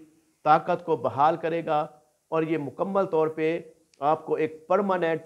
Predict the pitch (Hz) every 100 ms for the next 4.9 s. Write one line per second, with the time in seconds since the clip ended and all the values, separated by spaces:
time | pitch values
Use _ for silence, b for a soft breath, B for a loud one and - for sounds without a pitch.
0 | - _ _ _ 131 143 - 147 147 143
1 | 143 131 139 160 156 160 127 120 143 151
2 | 165 156 160 160 160 160 156 B B B
3 | - 139 175 156 135 120 139 156 139 131
4 | 160 160 165 165 160 160 165 170